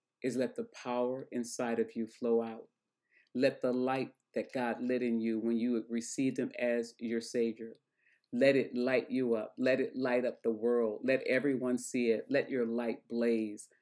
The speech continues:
so that many will be coming and running saying, "What must I do to be saved?" You are an influencer. So influence them with the light of Christ, with the salt of Christ. Sprinkle it on, light up the room,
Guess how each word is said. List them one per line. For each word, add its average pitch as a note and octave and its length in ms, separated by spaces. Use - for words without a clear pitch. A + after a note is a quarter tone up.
so - 160
that A#2 160
many C3 260
will A#2 180
be A#2+ 100
coming A2+ 600
and A2+ 280
running A#2 340
saying, G#2+ 400
"What A#2 280
must A#2 240
I A2 160
do - 320
to A2 100
be G#2 160
saved?" F#2+ 500
You B2 200
are A#2 200
an A#2 100
influencer. A#2 760
So - 260
influence C3 600
them B2 240
with B2 220
the A#2 80
light A2 240
of - 160
Christ, - 500
with A#2+ 160
the C#3+ 80
salt B2+ 340
of - 140
Christ. - 480
Sprinkle D#3+ 560
it D#3 100
on, C#3 380
light A#2+ 220
up B2 160
the B2+ 100
room, A2 420